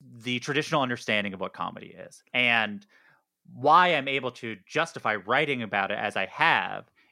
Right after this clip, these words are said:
is clearly there are some comedians who are moving this direction. It's not like a fantasy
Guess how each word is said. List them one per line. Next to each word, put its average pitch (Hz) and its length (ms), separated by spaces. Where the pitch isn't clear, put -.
is 123 180
clearly 190 440
there 131 180
are 123 60
some 170 720
comedians 113 480
who 127 200
are 135 440
moving 123 280
this 101 140
direction. - 420
It's 151 160
not 214 140
like 190 140
a 135 80
fantasy 127 640